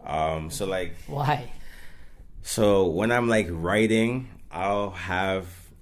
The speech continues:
Speaker 1: the music playing in the background. Like, this is, like, when I'm at my house. Like, if I'm, I'm, I have the music playing in the background, and I'll have, like,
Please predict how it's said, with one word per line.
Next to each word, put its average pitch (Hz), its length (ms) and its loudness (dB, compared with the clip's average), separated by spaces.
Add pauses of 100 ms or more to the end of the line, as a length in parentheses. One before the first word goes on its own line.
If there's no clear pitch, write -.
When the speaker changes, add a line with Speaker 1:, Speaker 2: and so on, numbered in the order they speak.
Speaker 1:
the 87 160 -6
music 87 520 -2
playing 87 340 -2
in 87 160 -4
the 82 60 -2
background. 80 480 -2
Like, 82 120 -4
this 120 160 -2
is, 131 80 0
like, 113 160 2
when 101 140 0
I'm 87 100 0
at 90 140 -2
my 76 140 -4
house. 76 380 -4
Like, 80 120 -4
if 87 100 -2
I'm, 98 260 -2
I'm, 87 220 -4
I 71 120 -6
have 98 200 -2
the 92 80 -4
music 92 300 -2
playing 90 220 -6
in 90 80 -4
the 80 60 -4
background, 85 680 -6
and 76 100 -10
I'll 76 100 -6
have, 78 300 -6
like, 73 220 -8